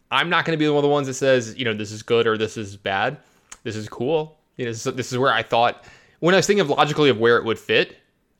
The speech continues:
if something like, is it Phoenix made a comeback? Yeah, maybe something like that, right? Um, but this is the deck where I was like,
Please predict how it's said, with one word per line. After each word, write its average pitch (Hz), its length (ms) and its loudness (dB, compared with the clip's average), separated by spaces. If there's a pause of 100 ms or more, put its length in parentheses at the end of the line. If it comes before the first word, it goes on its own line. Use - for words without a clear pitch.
(260)
if 123 180 -2
something 143 220 0
like, 120 180 -2
is 131 140 0
it 127 100 -8
Phoenix 170 480 -4
made 214 140 0
a 196 40 0
comeback? 208 400 -4
Yeah, 139 260 0 (100)
maybe 123 260 -2
something 127 240 0
like 104 140 -4
that, 95 200 -2
right? 104 400 -4 (320)
Um, 110 380 -4
but 107 240 -6
this 160 300 0
is 123 100 -8
the 120 80 -2
deck 107 240 0
where 110 100 0
I 101 60 2
was 104 140 -4
like, 95 180 -8